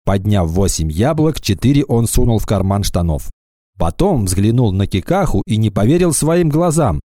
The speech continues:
Оседлав упавшее дерево, этот ненормальный достал стрелу из дыры. Кикаха вырвал застрявшее древко, с острия которого капала белая липкая жидкость, и тут вокруг его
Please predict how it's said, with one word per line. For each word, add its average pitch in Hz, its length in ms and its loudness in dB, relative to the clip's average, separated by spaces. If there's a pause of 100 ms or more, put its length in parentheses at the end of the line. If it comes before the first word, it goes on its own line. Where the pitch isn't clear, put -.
(280)
Оседлав 117 720 0
упавшее 110 640 0
дерево, 113 580 0
этот 131 420 0
ненормальный 135 800 0
достал 139 580 -2
стрелу 151 420 0
из 156 240 0
дыры. 131 440 0 (300)
Кикаха 151 440 0
вырвал 139 360 2
застрявшее 101 680 -2
древко, 107 560 -2 (100)
с - 80 -6
острия 104 460 0
которого 104 480 -2
капала 101 420 -2
белая 101 440 0
липкая 107 360 -2
жидкость, 95 560 -2 (220)
и 117 160 0
тут 185 320 0
вокруг 127 400 0
его 87 280 -2